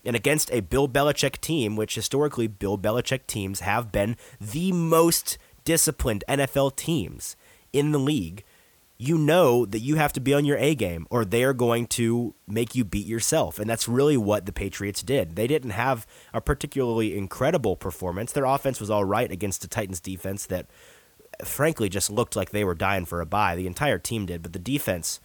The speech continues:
that pass rush that was so potent just earlier this month, they now look like they are desperately needing this bye, which they're finally getting. I tweeted out earlier this week that no t-,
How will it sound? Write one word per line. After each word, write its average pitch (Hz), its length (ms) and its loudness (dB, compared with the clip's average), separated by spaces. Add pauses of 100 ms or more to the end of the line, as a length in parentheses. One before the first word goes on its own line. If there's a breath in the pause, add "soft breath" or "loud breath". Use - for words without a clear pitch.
(640 loud breath)
that 117 260 -2
pass 131 320 2
rush 85 280 -4
that 98 120 -4
was 95 100 -4
so 110 200 2
potent 87 500 -4
just 110 520 -2 (200)
earlier 104 340 2
this 90 220 -6
month, 98 340 -4 (580 soft breath)
they 123 160 2
now 117 440 2 (100)
look 101 360 -2
like 90 180 -4
they 107 220 2
are 95 100 0
desperately 95 460 -2
needing 90 240 -6
this 85 120 -8
bye, 82 340 -6
which 92 200 -6
they're 92 140 -2
finally 87 400 -2
getting. 85 280 -8
I 98 80 -4
tweeted 101 300 -4
out 101 140 0
earlier 107 260 0
this 92 180 -4
week 98 140 -6
that 95 100 -6
no 110 540 4 (400 loud breath)
t-, - 120 -4